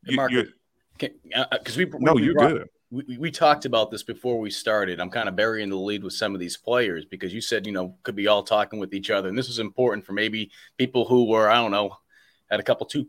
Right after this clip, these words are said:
Speaker 2: too many cold ones by the pool or on the beach or whatever the case was on Sunday. These three commits, and we've gotta make, we should make sure that we throw these names out, the, the public commits. You have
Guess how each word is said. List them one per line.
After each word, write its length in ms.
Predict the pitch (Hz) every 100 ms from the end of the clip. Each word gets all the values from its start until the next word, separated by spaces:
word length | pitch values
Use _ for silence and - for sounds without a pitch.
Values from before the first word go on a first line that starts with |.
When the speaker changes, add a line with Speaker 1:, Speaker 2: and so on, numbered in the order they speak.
| _ -
Speaker 2:
too 100 | 147
many 160 | 135
cold 300 | 127 135 139
ones 160 | 131 123
by 160 | 120
the 80 | 117
pool 340 | - 139 147 147
or 120 | 113
on 100 | 117
the 60 |
beach 320 | 95 131 127 113
or 60 |
whatever 340 | 110 117 127 117
the 80 |
case 260 | - 110 104
was 160 | 107 98
on 100 | 95
Sunday. 480 | 156 160 110 98 - _ _ _
These 200 | 127 131
three 220 | - 165
commits, 580 | 175 151 127 95 - - 117
and 100 | 113
we've 180 | 113 123
gotta 180 | 131
make, 100 | 120
we 80 | 135
should 160 | 131 131
make 140 | 123
sure 160 | - 123
that 100 | 107
we 120 | 110
throw 240 | - 120
these 240 | 113 110 110
names 280 | 107 104 107
out, 200 | 95 -
the, 160 | 98 -
the 100 | 92
public 460 | - 160 147 117 -
commits. 460 | 95 82 - - - _ _ _ - _ _ _
You 120 | 123
have 360 | 117 113 107